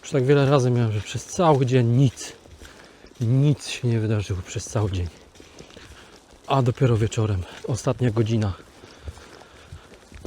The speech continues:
ostatnia godzina dnia, nagle ni,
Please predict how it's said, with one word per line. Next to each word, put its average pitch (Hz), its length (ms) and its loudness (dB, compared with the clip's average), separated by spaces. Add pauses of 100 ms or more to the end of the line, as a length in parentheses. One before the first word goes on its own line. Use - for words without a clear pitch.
(140)
ostatnia 143 400 2
godzina 131 420 4
dnia, 135 400 4 (1700)
nagle 123 340 2
ni, 127 160 2